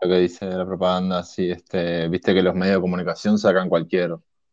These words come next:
cualquier titular ahí para, para generar conflicto, ¿no? Porque al final eso es lo que más vende. Este, sacan el titular diciendo, "Se vendió esto por cuarenta millones de dólares".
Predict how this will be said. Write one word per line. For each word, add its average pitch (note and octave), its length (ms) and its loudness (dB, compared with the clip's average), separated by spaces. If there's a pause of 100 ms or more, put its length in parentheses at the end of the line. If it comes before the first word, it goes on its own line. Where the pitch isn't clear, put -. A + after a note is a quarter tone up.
(720)
cualquier F#2+ 340 4
titular G2 480 6
ahí F#2 640 2
para, D#2+ 580 -2 (1600)
para F#2 200 2
generar F2+ 380 0
conflicto, G2+ 520 -2
¿no? G2+ 180 -2
Porque F#2+ 220 0
al E2 80 -2
final G2 280 0
eso G2+ 160 -2
es F2 60 0
lo E2+ 100 -2
que E2+ 80 -4
más E2+ 180 -4
vende. F2+ 540 0
Este, E2+ 760 -10
sacan F#2+ 300 0
el F#2 100 2
titular F#2 680 6
diciendo, F2 520 -2
"Se - 140 -8
vendió A#2+ 500 4
esto C3 460 0
por F#2 280 -2
cuarenta G2+ 380 -2
millones G2 380 -6
de F#2 100 -6
dólares". F2 320 -2